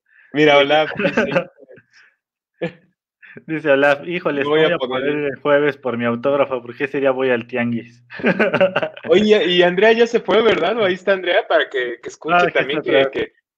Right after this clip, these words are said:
Speaker 2: A ver, vamos a, vamos a agregar a
Speaker 1: Ah,
Speaker 2: Andrea
Speaker 1: mira.
Speaker 2: para que escuche el
Speaker 1: Ya ves, Andrea, no van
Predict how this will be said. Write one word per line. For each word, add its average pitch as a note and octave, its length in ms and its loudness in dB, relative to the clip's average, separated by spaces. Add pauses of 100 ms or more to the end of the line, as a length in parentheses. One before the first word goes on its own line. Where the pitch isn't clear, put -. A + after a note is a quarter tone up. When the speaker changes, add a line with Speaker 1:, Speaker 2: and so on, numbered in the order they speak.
(1120)
Speaker 2:
A C3 60 -8
ver, C3+ 200 2
vamos D3+ 240 -2
a, C3 80 -6
vamos D#3+ 260 -2
a D3 40 -4
agregar A#2 280 0
a A#2+ 160 4
Speaker 1:
Ah, C#3 40 2
Speaker 2:
Andrea B2+ 200 -2
Speaker 1:
mira. G2 180 0
Speaker 2:
para - 120 -18
que - 80 -18 (140)
escuche C3+ 400 -12
el A#2 120 -10
Speaker 1:
Ya A#2 140 0
ves, C#3 180 0
Andrea, D3+ 220 2
no D#3 120 2
van D#3 180 0